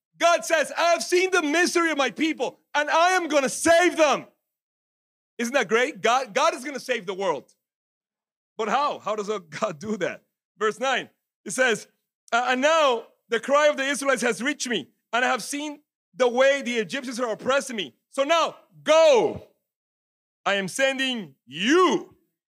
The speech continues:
to Pharaoh to bring my people, the Israelites, out of Egypt." Most truth, truths in the Bible at, at its core level are dichotomies or paradoxes.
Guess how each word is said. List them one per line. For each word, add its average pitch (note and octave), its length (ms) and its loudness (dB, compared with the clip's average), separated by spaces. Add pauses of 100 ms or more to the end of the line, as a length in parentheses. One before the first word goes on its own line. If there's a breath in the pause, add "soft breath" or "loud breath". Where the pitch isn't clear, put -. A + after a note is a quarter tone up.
(260)
to A#3 120 -8
Pharaoh G3+ 480 0 (280)
to A3 80 -8
bring A#3+ 340 -2 (120)
my A3+ 120 0
people, G3+ 320 -6
the F#3 100 -4
Israelites, F3+ 480 -6
out D#3+ 100 -4
of D#3 180 -8
Egypt." D#3 420 -16 (1300)
Most C#4 300 2
truth, D4 320 -8
truths C4 400 -6
in G3+ 80 -6
the F#3+ 100 -2
Bible F#3 500 -4
at, F3 220 -6
at F3 100 -6
its - 140 -14
core A3+ 280 0
level G3 340 0
are E3+ 140 -4
dichotomies E3 680 -10
or D3 80 -10
paradoxes. C#3+ 760 -12